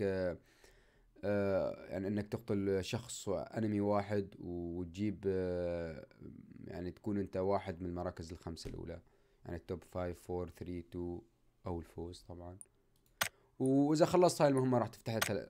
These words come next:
راح تفتح لك المهمة الثانية وراح يعطيك الشرح. مثل ما، مثل ما كنتم شايفين، complete the، آه،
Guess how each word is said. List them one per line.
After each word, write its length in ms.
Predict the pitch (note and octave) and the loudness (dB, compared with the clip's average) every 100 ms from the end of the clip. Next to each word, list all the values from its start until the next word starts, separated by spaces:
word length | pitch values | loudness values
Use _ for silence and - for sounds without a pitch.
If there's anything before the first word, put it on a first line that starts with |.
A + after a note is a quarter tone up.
| G#2 | -10
راح 100 | G2 | -10
تفتح 240 | - A2+ | -6 -2
لك 200 | G#2 F#2+ | -2 -2
المهمة 300 | G2 G2 F#2+ | -4 -2 -4
الثانية 340 | F2 F#2+ F#2 F2 | -4 -2 -2 -2
وراح 200 | E2+ F2 | -4 -6
يعطيك 320 | E2 F#2 - | -6 -6 -6
الشرح. 680 | - - F#2 F2+ - - _ _ _ _ _ _ _ G#2+ | -14 -4 -2 -2 -4 -16 _ _ _ _ _ _ _ -6
مثل 140 | A2 | -2
ما، 80 | G#2 | 0
مثل 160 | F#2 | 0
ما 80 | G2 | -2
كنتم 180 | G2 F2 | -2 -6
شايفين، 360 | G2+ F#2 F#2+ - | -8 -6 -6 -2
complete 480 | G#2 G2+ A#2 A#2 G2+ | -2 0 2 2 2
the، 300 | G#2+ G#2 G2+ - - | 2 2 2 -2 -4
آه، 1300 | G#2+ G2+ G2 F#2 F2+ F2+ F2+ - G2 F#2 F2+ F2 E2+ | 0 4 4 2 -2 -4 -10 -14 -8 -4 -4 -4 -8